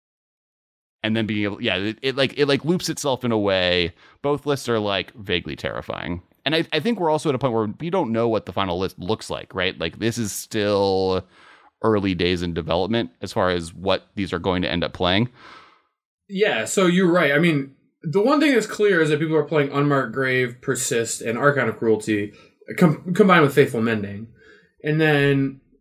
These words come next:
Speaker 2: past that, there's a ton of different directions you can go, and nothing's clear, but it does seem like all the lists pair with Elementals. I will say that. Um, whether it be Grief,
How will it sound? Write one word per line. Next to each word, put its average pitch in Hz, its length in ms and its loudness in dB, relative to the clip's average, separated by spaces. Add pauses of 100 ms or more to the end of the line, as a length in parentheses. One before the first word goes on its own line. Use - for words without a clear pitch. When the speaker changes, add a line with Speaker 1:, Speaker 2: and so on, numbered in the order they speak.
Speaker 2:
past 262 340 0
that, 156 320 2
there's 147 140 2
a 135 80 -4
ton 160 180 -2
of 151 80 0
different 135 220 2
directions 117 360 -2
you 110 100 -4
can 107 160 -6
go, 120 340 4
and 110 360 0 (340)
nothing's 220 400 4
clear, 214 480 2
but 185 200 0
it 175 120 -2
does 311 300 2
seem 285 360 2
like 262 160 2
all 226 160 4
the 220 60 4
lists 214 240 0
pair 190 120 2
with 175 100 0
Elementals. 131 680 -2
I 135 60 -2
will 156 140 4
say 165 180 4
that. 104 300 0 (680)
Um, 135 340 2
whether 165 240 2
it 175 140 2
be 160 140 2
Grief, 165 640 0